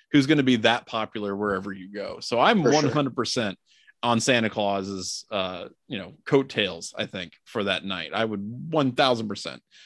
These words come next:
Speaker 1: be all about that. Um, so great question, Scott. I appreciate that. This one's from our good friend Alvin, who wants to know,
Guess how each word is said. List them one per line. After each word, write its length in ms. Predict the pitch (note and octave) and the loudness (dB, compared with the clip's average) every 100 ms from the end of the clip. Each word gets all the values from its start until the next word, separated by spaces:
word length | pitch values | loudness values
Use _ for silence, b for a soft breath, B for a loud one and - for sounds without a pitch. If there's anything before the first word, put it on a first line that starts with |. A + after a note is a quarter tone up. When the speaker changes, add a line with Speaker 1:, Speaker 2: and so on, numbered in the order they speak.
| b | b
Speaker 1:
be 140 | A2+ G2+ | 0 0
all 160 | F2 | 0
about 240 | F2+ - - - | -4 -8 -10 -10
that. 180 | - - b b b b - | -10 -12 b b b b 2
Um, 440 | C3 D3 D3+ D#3 D#3 _ _ _ _ - | 8 8 8 4 -2 _ _ _ _ -8
so 140 | - D#3 | 0 4
great 220 | A#3+ A#3+ | 4 4
question, 300 | C#3 C3 G2 | 2 2 -4
Scott. 200 | F#2+ G2 | -4 -2
I 40 | |
appreciate 380 | G#2+ C3+ A#2+ A2+ | 2 2 4 6
that. 200 | A2+ G2+ B - | 6 4 B 4
This 120 | G#3 | 6
one's 160 | C4+ A#3+ | 6 6
from 180 | A#3 F3+ | 8 8
our 40 | |
good 220 | D#3 F3 | 8 6
friend 220 | F#3+ C#3+ - | 6 2 4
Alvin, 420 | D3 F#3+ E3+ D3 | 4 4 4 2
who 120 | D3+ | 0
wants 300 | D3 D3 - | 0 -4 -4
to 80 | C#3 | -2
know, 300 | C3+ C3 | 0 0